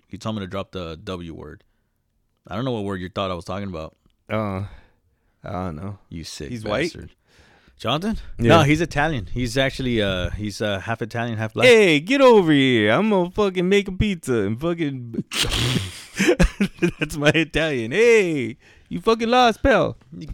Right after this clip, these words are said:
Speaker 1: go get your shoe shine box. Wait a minute.
Speaker 2: <laughs>
Speaker 1: We did that last time.
Speaker 2: Oh, yeah.
Speaker 1: Sorry. <laughs>
Speaker 2: <laughs>
Speaker 1: Um,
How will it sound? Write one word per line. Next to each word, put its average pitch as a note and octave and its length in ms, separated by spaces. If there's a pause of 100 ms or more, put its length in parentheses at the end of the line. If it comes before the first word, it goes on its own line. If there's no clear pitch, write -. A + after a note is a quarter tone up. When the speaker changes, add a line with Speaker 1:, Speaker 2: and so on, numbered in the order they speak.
Speaker 1:
go F#3 120
get D#3 140
your D#3+ 140
shoe F3 220
shine C#3+ 300
box. B2+ 500
Wait C3+ 200
a - 20
minute. A#2+ 140
Speaker 2:
<laughs> B2 60
Speaker 1:
We C3+ 40
did D#3 160
that D#3+ 100
last D3+ 220
time. E2+ 260
Speaker 2:
Oh, A2 120
yeah. G2 200 (320)
Speaker 1:
Sorry. F#2 320 (200)
<laughs> F#3 100 (560)
Speaker 2:
<laughs> C3 460
Speaker 1:
Um, C3+ 540